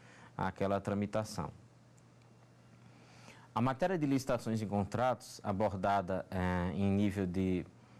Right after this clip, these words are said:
controles internos, ela tem uma característica.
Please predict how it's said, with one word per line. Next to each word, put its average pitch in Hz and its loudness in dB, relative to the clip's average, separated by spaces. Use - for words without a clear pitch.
controles 98 0
internos, 95 -2
ela 107 0
tem 127 0
uma 131 2
característica. 123 -2